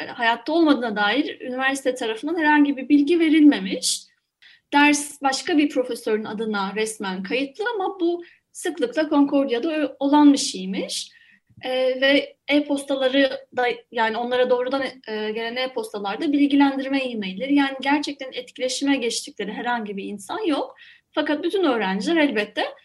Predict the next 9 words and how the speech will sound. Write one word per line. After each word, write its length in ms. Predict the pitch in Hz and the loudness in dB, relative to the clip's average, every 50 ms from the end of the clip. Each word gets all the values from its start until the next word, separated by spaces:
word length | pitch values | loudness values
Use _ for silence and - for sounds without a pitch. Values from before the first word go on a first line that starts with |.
| _ _ _ _ _ | _ _ _ _ _
bu 120 | 320 339 | 0 2
e-postaların 640 | 330 311 - - 247 285 - - 208 254 320 427 494 | 2 2 2 0 -4 -4 -6 -6 -4 -4 -4 -2 0
dersin 400 | 466 440 403 415 - - 440 427 | 2 2 0 0 -4 -4 -4 -4
hocasından 480 | 359 403 370 370 - - 392 349 349 330 | -2 -2 -4 -6 -6 -6 -2 0 2 4
geldiğini 640 | 311 294 262 247 233 220 226 208 196 196 202 220 | 4 4 4 2 0 -2 -6 -6 -6 -6 -4 -4
ve 160 | 233 240 247 | -4 -4 -4
ödevleri 480 | 240 247 254 247 254 240 247 240 - 330 | -2 0 0 0 0 -2 -6 -8 -6 -2
onun 180 | 311 311 330 339 | 0 0 2 0
okuduğunu 640 | 320 302 - 294 262 247 214 202 190 180 185 - | 0 -2 -4 -6 -6 -4 -6 -6 -6 -8 -12 -14